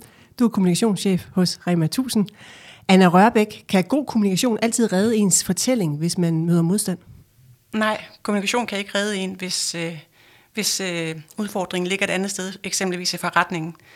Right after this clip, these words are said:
Speaker 2: Kommunikation kan absolut ikke redde en fra alt.
Speaker 1: Velkommen. Du er selvstændig kommunikationsrådgiver og blandt andet også tidligere rådgiver for De Radikale og kommunikationschef hos Børnefonden. Og så har vi lige fundet ud af, at I to har været på Christiansborg samtidig tilbage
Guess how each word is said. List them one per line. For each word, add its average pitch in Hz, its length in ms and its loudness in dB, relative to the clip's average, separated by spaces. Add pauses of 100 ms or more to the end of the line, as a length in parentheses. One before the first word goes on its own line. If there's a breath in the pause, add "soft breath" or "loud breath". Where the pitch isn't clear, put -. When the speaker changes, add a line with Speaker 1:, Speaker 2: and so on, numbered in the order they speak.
(120)
Speaker 2:
Kommunikation 208 380 -4
kan 208 80 -2
absolut 202 260 -2
ikke 196 220 -2
redde 190 220 -4
en 190 200 -4
fra 175 140 -6
alt. - 220 -10 (920)
Speaker 1:
Velkommen. 220 380 0 (640 soft breath)
Du 226 100 6
er 190 120 6
selvstændig 202 480 2
kommunikationsrådgiver 180 960 4
og - 140 -2
blandt 160 200 2
andet 233 260 4
også 208 140 2
tidligere 214 300 6
rådgiver 180 360 4
for 151 120 0
De 147 100 -4
Radikale 170 600 2
og 160 100 0
kommunikationschef 165 720 0
hos 151 140 -2
Børnefonden. 156 600 0 (460 soft breath)
Og 202 100 2
så 262 80 4
har 233 40 4
vi 226 100 6
lige 220 240 8
fundet 196 220 2
ud 214 140 4
af, 185 120 4
at 175 200 0
I 208 80 4
to 208 200 -2
har 160 100 0
været 170 200 2
på 190 140 -2
Christiansborg 170 600 0
samtidig 180 580 2 (340 soft breath)
tilbage 185 600 2